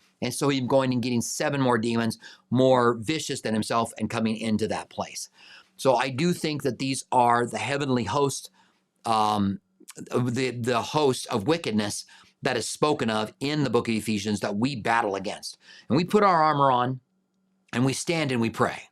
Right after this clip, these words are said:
It says nothing about deliverance. It says nothing about praying over and over again for a certain amount of time,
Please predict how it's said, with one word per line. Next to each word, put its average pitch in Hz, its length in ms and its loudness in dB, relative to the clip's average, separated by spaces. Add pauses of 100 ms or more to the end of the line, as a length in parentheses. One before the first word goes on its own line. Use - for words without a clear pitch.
(840)
It 120 140 -2
says 135 220 -4
nothing 160 280 -2
about 160 320 0
deliverance. 139 600 2
It 120 60 -8
says 123 220 -6
nothing 135 240 -2
about 127 240 2
praying 143 340 0
over 135 300 4
and 127 80 4
over 123 240 4
again 120 260 0
for 117 120 2
a 110 40 0
certain 120 240 -4
amount 113 220 0
of - 40 -10
time, 113 300 -2